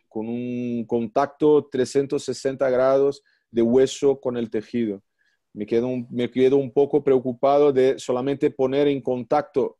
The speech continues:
el tejido del injerto junto a una superficie cruenta de hueso que no hubiera una integración tan fuerte.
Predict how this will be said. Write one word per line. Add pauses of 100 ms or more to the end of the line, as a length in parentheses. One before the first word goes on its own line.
(120)
el
tejido
del
injerto (400)
junto
a
una
superficie
cruenta
de
hueso (400)
que
no
hubiera
una
integración
tan
fuerte.